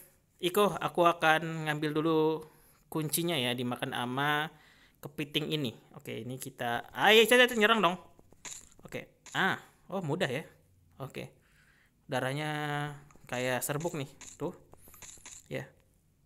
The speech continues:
menjebar kemana-mana darahnya. Oke, kita bisa dapat kuncinya kah? Eh, dapat, kita dapat daging kepiting dong. Tidak ada apa-apa. Ya, <laughs> tidak ada apa-apa dong. Percuma dong ngalahin kepiting. Ah, itu dia kuncinya.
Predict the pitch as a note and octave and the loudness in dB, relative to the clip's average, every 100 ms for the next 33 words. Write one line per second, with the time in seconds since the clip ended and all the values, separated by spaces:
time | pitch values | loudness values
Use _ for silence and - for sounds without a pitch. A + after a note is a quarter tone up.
0 | - C#3 C3 B2+ - C3 B2+ C#3 D#3 G#2+ | -14 -6 -4 -2 -4 -4 -4 -2 -4 -8
1 | - _ _ - _ _ C3 C3 A#2+ G#2+ | -12 _ _ -20 _ _ -10 -8 -8 -8
2 | A2+ A2 - - B2 - B2+ A#2+ - C3+ | -10 -10 -10 -8 -6 -4 -4 -4 -6 -10
3 | A#2+ D3 D3 E3+ - _ _ _ _ _ | -8 -8 -4 -4 -6 _ _ _ _ _
4 | _ _ - D#3 - - F#3 G3+ F#3+ G3 | _ _ -6 -2 -2 -4 -4 -2 -2 -4
5 | E3+ E3+ F3 F3+ G3+ G3+ C3 G#2+ B2+ - | -4 -4 -4 -6 -4 -2 -2 -4 -6 -8
6 | C3 B2+ C3 B2 B2 A#2+ C#3 A#2 C#3+ G#3 | -4 -2 -2 -2 -2 -2 -2 -2 2 6
7 | C#4 C4+ - - - F3 D3+ D3 C#3+ C#3+ | 6 4 -2 -18 -8 -2 2 4 4 6
8 | D3+ E3+ D#3+ C#3+ C#3 - - - - - | 4 4 4 4 2 -12 -20 -20 -20 -20
9 | _ _ _ _ _ _ - - A#3 G3 | _ _ _ _ _ _ -10 -2 0 2
10 | C#3 C#3 C#3 - _ - C3+ C#3 C#3 D3 | 2 0 -4 -12 _ -8 -4 -2 -4 -8
11 | C#3+ C3+ B2+ D#3+ G#3 B2 D#3+ A#2 - - | -8 -8 -6 -2 0 -2 -4 -6 -8 -14
12 | A#2 B2 | -12 -12